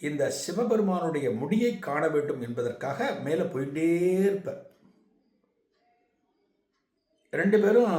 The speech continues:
தோத்துட்டான்ற பிறகு, பெரிய கதை, சிம்பிளா சொல்றேன். ரெண்டு பேரும் தோத்துட்டாங்கிற பிறகு அந்த, ஆ, ஜோதி ஸ்வரூபமான இறைவன்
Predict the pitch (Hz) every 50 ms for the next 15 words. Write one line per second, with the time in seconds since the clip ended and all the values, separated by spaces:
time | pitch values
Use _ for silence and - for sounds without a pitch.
0 | 143 135 127 123 120 - - 165 180 175 - 143 131 - 156 151 151 147 - 143
1 | - - 135 139 147 - 156 - 202 202 262 254 208 202 196 185 - - - -
2 | - 202 175 151 - - 127 120 101 - 135 147 160 - 170 185 214 214 - 160
3 | 170 170 170 - - - 165 160 160 151 147 - - - 185 190 190 226 208 156
4 | 135 135 131 123 117 110 110 - - - - - - - - _ _ _ 123 123
5 | 123 123 120 117 113 107 127 156 160 165 165 - - - 135 139 151 151 151 147
6 | 156 156 165 165 180 165 143 123 110 104 - 95 120 131 143 151 156 160 196 240
7 | 233 - -